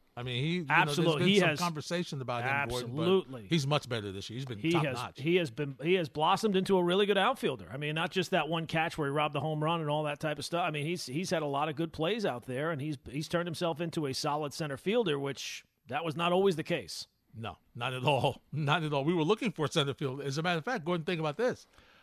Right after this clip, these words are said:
Speaker 1: Uh, the right fielder was supposed to be the center
Speaker 2: Right,
Speaker 1: fielder.
Speaker 2: yeah, absolutely.
Speaker 1: <laughs> Marte, we were, Marte's gonna be a great center fielder. What are we gonna do with Nimmo? Well, we'll move him around. We'll maybe let, maybe we'll trade him, whatever.
Speaker 2: Right.
Speaker 1: But he has gotten so good in center, he, he's locked that position in. So,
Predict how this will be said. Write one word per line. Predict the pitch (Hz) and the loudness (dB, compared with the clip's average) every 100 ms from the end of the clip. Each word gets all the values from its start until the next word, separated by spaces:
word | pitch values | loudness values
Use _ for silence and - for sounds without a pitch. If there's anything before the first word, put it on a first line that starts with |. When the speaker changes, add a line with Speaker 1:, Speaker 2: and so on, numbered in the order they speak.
| _ - | _ -4
Speaker 1:
Uh, | 135 127 123 143 - _ _ _ _ _ 202 _ _ 180 - | -2 -2 -6 -12 -20 _ _ _ _ _ -20 _ _ -14 -10
the | 151 156 | 0 2
right | 147 240 254 | 6 4 4
fielder | 185 156 170 | 2 4 2
was | 165 156 | 0 -2
supposed | 175 196 175 | 0 0 0
to | |
be | 185 | 0
the | 98 | 2
center | - 185 | 6 8
Speaker 2:
Right, | 233 240 | 10 8
Speaker 1:
fielder. | 160 160 | 6 4
Speaker 2:
yeah, | 190 160 208 | 4 4 2
absolutely. | - 175 180 233 175 - - | 2 4 2 4 0 -4 -6
Speaker 1:
<laughs> | 196 - | -8 -2
Marte, | 196 202 233 269 233 | 0 0 0 -2 -2
we | 247 | -6
were, | 202 - - - | -12 -16 -16 -4
Marte's | 233 302 294 | -2 0 0
gonna | 262 | 2
be | 254 | 2
a | 208 | 4
great | 269 330 | 4 4
center | - 226 139 | 2 0 -2
fielder. | 123 | -4
What | 139 | -2
are | 175 | 0
we | |
gonna | 214 233 | 0 -2
do | |
with | 254 | -2
Nimmo? | 277 247 98 | -2 -2 -4
Well, | 98 117 | -6 -8
we'll | |
move | 135 170 | -8 -8
him | 196 | -6
around. | 196 214 220 139 | -6 -4 -4 -4
We'll | 120 | -8
maybe | 110 135 147 | -12 -12 -10
let, | 156 175 | -10 -10
maybe | 117 | -8
we'll | 170 175 | -6 -6
trade | 156 208 170 | -4 -4 -4
him, | 120 | -6
whatever. | 175 208 110 | -4 -4 -6
Speaker 2:
Right. | 120 127 127 _ - | -6 -8 -10 _ -6
Speaker 1:
But | 131 | -2
he | 170 | -2
has | 160 | -2
gotten | 139 156 139 | -2 -6 -6
so | 170 151 | -6 -4
good | 156 | -6
in | 139 | -8
center, | 120 180 147 | -8 -8 -8
he, | 131 123 135 - | -8 -8 -8 -8
he's | 120 | -6
locked | 139 135 139 | -6 -6 -8
that | 123 - | -12 -12
position | 127 131 113 127 | -12 -10 -10 -10
in. | 110 92 | -12 -12
So, | 113 95 | -10 -12